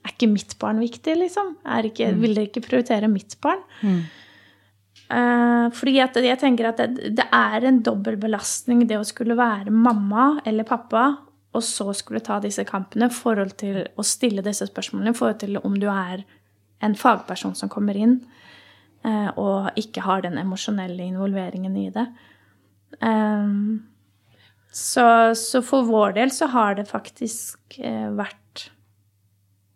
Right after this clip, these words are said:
Speaker 1: en lettelse. Vi har,
Speaker 2: Mm.
Speaker 1: jeg har grått fordi jeg har vært så takknemlig for
Speaker 2: Ja.
Speaker 1: at vi ha-, har fått dette her.
Speaker 2: Ja.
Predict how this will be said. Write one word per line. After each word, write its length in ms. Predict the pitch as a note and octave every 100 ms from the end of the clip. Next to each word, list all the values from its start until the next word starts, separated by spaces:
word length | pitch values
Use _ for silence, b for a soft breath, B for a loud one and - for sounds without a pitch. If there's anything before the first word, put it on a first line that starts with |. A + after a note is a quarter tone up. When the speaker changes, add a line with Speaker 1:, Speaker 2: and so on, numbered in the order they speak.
| -
Speaker 1:
en 140 | A3+
lettelse. 640 | A3+ A#3 - F#3 - B3+ C#4 - _ _ _ _ _ _ _
Vi 120 | A#3+
har, 320 | A#3 A#3 A3 -
Speaker 2:
Mm. 60 | A#3
Speaker 1:
jeg 100 | A3+
har 80 | A#3+
grått 480 | A3 B3+ - -
fordi 220 | - A3+ A#3
jeg 80 | A3
har 80 | G3+
vært 120 | -
så 80 | G#3
takknemlig 600 | G3+ G3+ G3+ E3+ F#3 A3
for 140 | F#3+
Speaker 2:
Ja. 80 | G#3+
Speaker 1:
at 80 | G3+
vi 240 | G3 G3+ G3
ha-, 140 | G3+
har 200 | - G3
fått 280 | G3 G3+ G#3
dette 240 | G3+ G3+ G3
her. 240 | G#3 C#4+
Speaker 2:
Ja. 120 | D#4